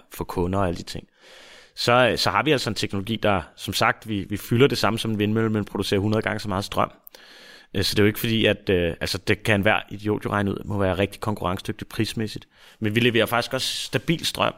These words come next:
og vi leverer termisk varme, så man kan let bruge brintproduktion eller, eller den slags. Så der er rigtig meget energiproblem, der kan løses her. Og fordi vi også er den billigste løsning, og fordi vi også er grønne, og fordi vi er lette at få ud i de forskellige markeder, og lette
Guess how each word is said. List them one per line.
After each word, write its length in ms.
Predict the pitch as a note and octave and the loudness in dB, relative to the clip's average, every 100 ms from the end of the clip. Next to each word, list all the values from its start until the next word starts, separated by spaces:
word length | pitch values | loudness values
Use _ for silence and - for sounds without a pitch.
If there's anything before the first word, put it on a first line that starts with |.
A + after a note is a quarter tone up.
| - | -6
og 120 | G#2 | -4
vi 100 | G#2+ | -2
leverer 400 | G2+ G#2+ F#2+ F2 - _ _ _ - | 0 0 0 -2 -6 _ _ _ -6
termisk 500 | - C#3 A2 A#2 - | 0 2 0 -6 0
varme, 280 | F2+ F#2 B2+ - - - - | 2 2 2 -4 -20 -20 -18
så 140 | - G#2 | -8 -4
man 140 | G2 | -4
kan 120 | G#2+ | -2
let 160 | G2+ - | 0 0
bruge 140 | - A#2+ | -2 -6
brintproduktion 800 | - G3+ - - A#2 - G#2+ - | 0 0 0 -6 -6 -4 -4 -4
eller, 180 | G2 F2 - | -6 -6 -8
eller 160 | F#2 F2 | -8 -4
den 140 | G2+ | -6
slags. 320 | - F#2+ F#2 | -6 -8 -4
Så 100 | - | -4
der 140 | G2+ G2+ | 0 2
er 140 | G2 | 2
rigtig 200 | A#2 B2 | 0 2
meget 180 | A2 A#2 | 2 2
energiproblem, 560 | A2+ - - A#2 A2 | 0 -4 -8 -4 -2
der 120 | F#2+ G2 | -2 -4
kan 80 | |
løses 300 | F#2+ G2 A2+ | -4 -4 -6
her. 120 | - - - _ - - | -6 -8 -10 _ -16 -6
Og 120 | A#2 | -2
fordi 140 | A#2 | 2
vi 160 | D#3 C#3+ | 4 6
også 200 | A2+ A#2 | 6 2
er 60 | |
den 80 | - | -6
billigste 360 | - C3 D3 C3+ | 0 2 2 0
løsning, 340 | A2 G2+ A#2 | -2 -4 -6
og 60 | G2+ | -6
fordi 200 | - C#3 | -6 -4
vi 140 | A#2+ | 2
også 200 | A2+ - | 2 2
er 20 | |
grønne, 360 | A#2 - A#2+ C#3+ - - - - | -2 0 0 -2 -6 -20 -16 0
og 100 | A#2 | 0
fordi 240 | C3+ B2+ | 2 2
vi 180 | D#3 C3 | 2 4
er 40 | B2 | 2
lette 460 | G#2 A#2+ C3 E3 - | 4 4 4 -2 -4
at 80 | G#2+ | -2
få 100 | A#2+ | 0
ud 100 | A#2 | 0
i 40 | |
de 80 | G#2+ | -2
forskellige 380 | A#2 - A2 A2 | -6 -2 0 2
markeder, 400 | G2+ A#2 C3+ A#2 | 4 2 2 0
og 60 | |
lette 280 | G#2 A#2+ D3+ | 4 4 4